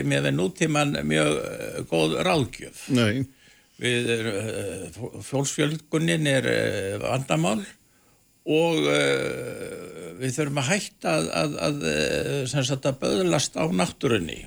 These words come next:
Speaker 1: og níðast á henni. Og í doktorsritgerð minni um þetta mál í Berkeley, Kaliforníu, fyrir mörgum árum,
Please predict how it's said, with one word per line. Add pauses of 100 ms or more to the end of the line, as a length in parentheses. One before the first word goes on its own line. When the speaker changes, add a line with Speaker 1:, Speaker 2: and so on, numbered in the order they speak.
(200)
Speaker 1:
og
níðast
á
henni. (920)
Og
í (120)
doktorsritgerð
minni
um
þetta
mál
í
Berkeley,
Kaliforníu,
fyrir
mörgum
árum,